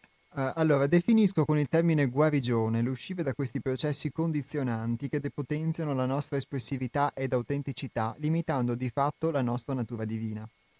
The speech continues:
Se guarire significa essere liberi dal condizionamento, dalle reazioni preprogrammate verso il mondo, allora essere guariti inizia ad assomigliare all'avere la capacità di scegliere risposte nuove e creative ad ogni situazione,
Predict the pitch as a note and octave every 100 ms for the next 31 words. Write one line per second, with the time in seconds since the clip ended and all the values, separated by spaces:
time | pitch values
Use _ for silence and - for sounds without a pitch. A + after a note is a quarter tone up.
0 | _ _ _ - F3 F#3 F3+ A3 A3 F#3+
1 | D#3+ D#3+ D#3 - C#3 C#3+ - C#3 C3+ D3
2 | C3+ B2 B2 A#2+ A#2 C3+ C3 A#2+ C3+ B2+
3 | B2 A#2 A2+ A2+ B2 A#2+ A#2+ B2 B2+ B2
4 | D#3 D3+ C3 C#3+ C#3+ C#3+ C3 B2+ C3 C3
5 | A#2+ A#2 A#2 - A#2+ A#2+ B2 C3 C3+ C#3+
6 | - C#3+ D3+ C#3+ D3+ - D3+ C3 B2+ C#3
7 | C#3+ D#3 D#3+ E3 D3+ C#3 C#3+ C3 A#2+ D3
8 | C#3+ C#3 C#3+ D3+ D#3 C#3 C3 C3 B2+ A#2+
9 | B2+ C3+ C3+ D3 D3+ D3 - C3+ C#3 C3
10 | B2+ - C3 B2 C3 B2+ B2+ C3+ D3+ C#3+
11 | C#3 B2 - C#3 C#3+ B2 B2 B2+ B2 A#2+
12 | A2+ - G#2+ G#2 G#2+